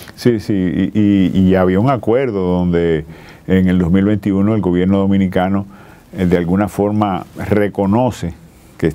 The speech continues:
se, conocer de ese canal y, y, y le da una cierta anuencia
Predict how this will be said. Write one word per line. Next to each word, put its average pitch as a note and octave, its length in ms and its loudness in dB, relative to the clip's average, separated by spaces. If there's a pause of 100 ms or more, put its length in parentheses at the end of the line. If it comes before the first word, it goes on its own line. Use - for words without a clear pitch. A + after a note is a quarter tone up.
(100)
se, E2 420 -2
conocer G2 640 -2
de F#2 160 -4
ese G2+ 160 -4
canal G#2+ 460 -2 (380)
y, F#2+ 440 0
y, F2+ 540 2
y - 60 0
le G2 160 4
da C3 320 2
una B2 300 -2
cierta B2+ 500 -2
anuencia A2 760 -2